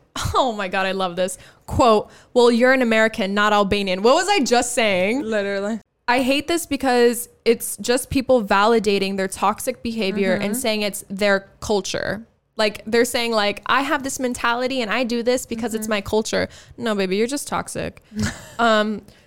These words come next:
Speaker 1: so they like to shame international Albanians and become slightly resistant towards them.
Speaker 2: Yeah.
Speaker 1: I mean,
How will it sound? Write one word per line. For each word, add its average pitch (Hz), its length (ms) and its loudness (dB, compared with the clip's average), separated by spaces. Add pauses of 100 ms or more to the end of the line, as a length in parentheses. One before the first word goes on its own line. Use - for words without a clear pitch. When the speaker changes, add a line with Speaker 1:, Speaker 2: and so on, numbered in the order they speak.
(120)
Speaker 1:
so 294 220 2
they 294 140 4
like 294 220 2
to 349 100 2
shame 254 360 -2
international 220 680 -2
Albanians 190 560 -2
and 208 100 -4
become 208 240 -2
slightly 208 520 -2
resistant 190 840 -4
towards 180 380 -4
them. - 420 -10
Speaker 2:
Yeah. 220 100 -4
Speaker 1:
I 208 60 0
mean, 208 340 -4